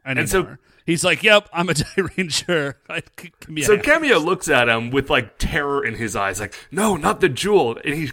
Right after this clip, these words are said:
Speaker 1: sh-, slams shut the window that he had just jumped through and ducks down, like, behind the wall.
Speaker 2: Uh-huh.
Speaker 1: The
Speaker 2: Oh, that's right.
Speaker 1: This is when the gem,
Speaker 2: This
Speaker 1: like,
Speaker 2: is where the jewel,
Speaker 1: smashes
Speaker 2: yeah.
Speaker 1: through the window, and, uh,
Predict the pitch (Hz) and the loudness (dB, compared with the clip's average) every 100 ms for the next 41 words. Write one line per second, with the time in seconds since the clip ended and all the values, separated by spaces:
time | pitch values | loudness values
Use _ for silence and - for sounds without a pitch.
0 | - - - - - - 147 170 233 214 | -10 -8 -8 -6 -6 -2 -2 -2 -2 -6
1 | - 185 170 143 127 135 139 127 120 135 | -6 -2 -2 -2 -2 -2 -2 -4 -4 -6
2 | 117 123 120 95 123 127 - - 104 92 | -6 -8 -8 -6 -4 -4 -8 -6 -4 -4
3 | 95 - _ 131 127 95 147 143 - - | -8 -14 _ -8 -8 -4 -4 -4 -6 0
4 | 135 139 135 131 120 - 120 117 123 117 | 0 0 -2 -2 -2 -2 -6 -6 -8 -6
5 | 107 107 113 110 98 95 98 _ _ _ | -6 -4 -2 -2 -6 -10 -14 _ _ _
6 | _ _ _ _ _ - 131 123 120 113 | _ _ _ _ _ -8 -6 -4 -6 -8
7 | 143 156 143 135 - _ - - 196 220 | -4 0 0 -2 -8 _ -16 -8 -6 -4
8 | 135 220 233 185 175 170 151 131 151 147 | 0 0 0 -2 -2 -2 -4 -4 2 2
9 | 160 143 131 147 156 131 131 147 120 120 | 2 2 2 0 -2 -2 -2 -2 -2 -2
10 | 156 - - - 143 165 180 165 139 147 | -2 -2 -6 -6 -6 -4 -4 -4 -4 -4
11 | 143 120 95 90 92 98 _ - - 135 | -2 -2 0 -2 -8 -12 _ -20 -8 0
12 | 127 117 107 107 104 104 107 | 2 2 2 -2 -6 -4 -4